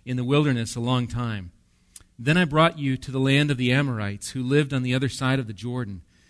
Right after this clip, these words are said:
They fought with you, and I gave them into your hand, and you took possession of their land, and I destroyed them before you. Then Balak, the son of, uh, Zippor,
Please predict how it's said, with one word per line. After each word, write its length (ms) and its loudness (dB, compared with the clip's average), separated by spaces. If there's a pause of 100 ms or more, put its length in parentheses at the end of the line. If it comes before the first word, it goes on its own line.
(160)
They 160 6
fought 320 2
with 220 -6
you, 160 2
and 100 2
I 40 2
gave 260 4
them 120 2
into 140 0
your 220 2
hand, 420 0 (320)
and 100 -2
you 100 0
took 260 -6
possession 480 0
of 80 -2
their 160 0
land, 360 0
and 120 -8
I 80 0
destroyed 560 -2
them 200 -4
before 400 -8
you. 220 -10 (800)
Then 140 2
Balak, 580 6
the 80 -10
son 260 0
of, 260 0 (480)
uh, 200 -2
Zippor, 680 -4